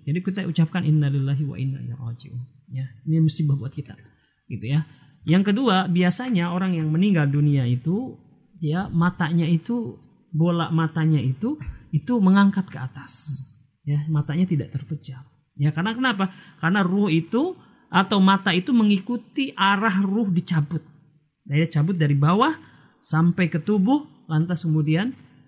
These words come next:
ke kepala, ya, dan lepas, ya. Dan mata itu mengikuti arahan itu. Yang biasanya orang yang meninggal dunia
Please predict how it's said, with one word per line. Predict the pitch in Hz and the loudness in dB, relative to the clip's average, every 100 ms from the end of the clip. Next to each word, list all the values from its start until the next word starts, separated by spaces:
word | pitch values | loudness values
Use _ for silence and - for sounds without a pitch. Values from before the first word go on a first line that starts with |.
| _ | _
ke | - 196 240 - - | 0 0 0 -8 -14
kepala, | - 180 196 185 202 202 | -8 -4 0 2 2 -2
ya, | 151 170 202 | 0 0 2
dan | 175 214 - - _ _ | -2 -2 -6 -20 _ _
lepas, | 208 202 180 - - _ _ - | -2 0 -2 -4 -14 _ _ 0
ya. | 165 185 185 - - - | 4 4 2 -6 -20 -2
Dan | 156 233 269 | 2 2 2
mata | 180 196 196 | 4 4 2
itu | 170 180 233 | -2 -2 -2
mengikuti | 175 165 156 160 156 147 | 0 2 2 -2 -6 -10
arahan | - 131 123 131 | -10 -10 -10 -16
itu. | - _ _ _ 143 | -20 _ _ _ 2
Yang | 139 | 4
biasanya | 143 131 175 165 | 4 2 0 0
orang | 143 | 0
yang | 135 | 0
meninggal | 139 139 127 | 0 0 -2
dunia | 131 127 131 180 254 | -2 -2 0 0 -2